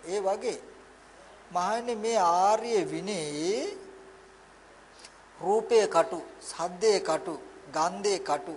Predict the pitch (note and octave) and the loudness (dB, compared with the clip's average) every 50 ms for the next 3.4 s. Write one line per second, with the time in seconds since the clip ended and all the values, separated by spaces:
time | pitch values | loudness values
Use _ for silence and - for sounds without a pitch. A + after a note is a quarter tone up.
0 | - - - C#3+ D3 D3+ - - G3+ G3 F#3 - - D#3+ D3+ - - F3 D#3+ - | -12 -12 -10 -8 -8 -6 -6 -6 -6 -6 -6 -4 -6 -6 -6 -6 -10 -12 -12 -12
1 | D#3+ D#3 - - - F3+ F3+ F3+ F3 - F3+ D#3+ - E3+ D#3+ - F#3 D#3 D#3 D#3 | -14 -14 -14 -6 -4 -4 -4 -2 -4 -8 -10 -6 -6 -6 -6 -6 -8 -6 -4 -4
2 | D#3 D#3+ E3 E3+ F3 E3+ E3 F3 F3+ F3+ F#3 G3+ - - - - G3+ G3 - F3 | -4 -4 -6 -4 -4 -2 -2 -4 -4 -6 -10 -12 -14 -16 -16 -16 -16 -10 -4 -4
3 | F3+ F3+ E3+ - - C3+ A#2+ - | -4 -4 -4 -14 -14 -16 -16 -16